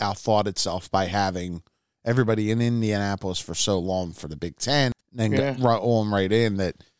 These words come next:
Speaker 1: perhaps it, it, it, it did have a, a, a sense of fatigue or, or, you know, it just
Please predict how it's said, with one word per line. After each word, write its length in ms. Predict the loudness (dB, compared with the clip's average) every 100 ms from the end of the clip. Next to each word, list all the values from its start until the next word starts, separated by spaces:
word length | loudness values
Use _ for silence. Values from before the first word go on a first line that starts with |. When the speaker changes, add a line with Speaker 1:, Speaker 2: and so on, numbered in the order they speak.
| _ _ _ _
Speaker 1:
perhaps 480 | -2 0 0 0 0
it, 160 | -2 -4
it, 180 | -8 -8
it, 380 | -8 -8 -10 -14
it 280 | -10 -10 -2
did 200 | 2 2
have 240 | 2 2 0
a, 200 | -4 -2
a, 300 | 0 0 0
a 40 | 0
sense 320 | 2 2 0
of 100 | -2
fatigue 720 | -4 -4 0 2 2 0 -4
or, 260 | -6 -6 -10
or, 340 | -12 -12 -14 -16 _ -20 -20 -10
you 120 | -4
know, 240 | -2 0
it 100 | 0
just 360 | 0 2 0